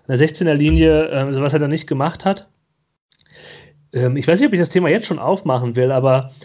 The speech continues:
wenn man sich fragt, wie kommt man in den Sechzehner, was für ein spielerisches Element, äh, kann man da noch bringen,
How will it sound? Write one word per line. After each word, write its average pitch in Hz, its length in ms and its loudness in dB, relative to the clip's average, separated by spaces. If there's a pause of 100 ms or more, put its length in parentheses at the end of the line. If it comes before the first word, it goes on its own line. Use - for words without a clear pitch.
(140)
wenn 131 80 -6
man 143 100 -2
sich 143 140 -2
fragt, 151 360 -2
wie 175 120 0
kommt 185 220 -2
man 180 120 -2
in 170 80 -2
den 160 100 -2
Sechzehner, 165 580 0
was 156 120 -2
für 156 80 -6
ein 147 40 -6
spielerisches 165 460 -2
Element, 147 560 -2 (540)
äh, 160 120 -10
kann 151 200 -2
man 160 120 2
da 156 80 0
noch 139 220 -2
bringen, 190 640 -2